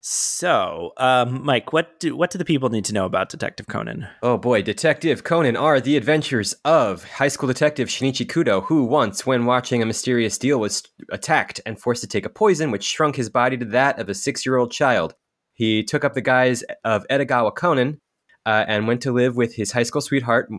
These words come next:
Speaker 2: uh, Mori Ran, and her detective father, Mori Kogoro,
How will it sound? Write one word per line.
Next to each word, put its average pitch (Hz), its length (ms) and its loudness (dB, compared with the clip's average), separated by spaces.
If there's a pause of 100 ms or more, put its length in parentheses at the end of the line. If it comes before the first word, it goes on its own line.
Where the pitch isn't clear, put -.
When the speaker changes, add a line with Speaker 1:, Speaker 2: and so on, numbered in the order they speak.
(100)
Speaker 2:
uh, 95 220 2
Mori 110 260 2
Ran, 107 320 2
and 104 160 -4
her 98 400 0 (380)
detective 135 420 -2
father, 104 420 2
Mori 110 240 2
Kogoro, 98 580 2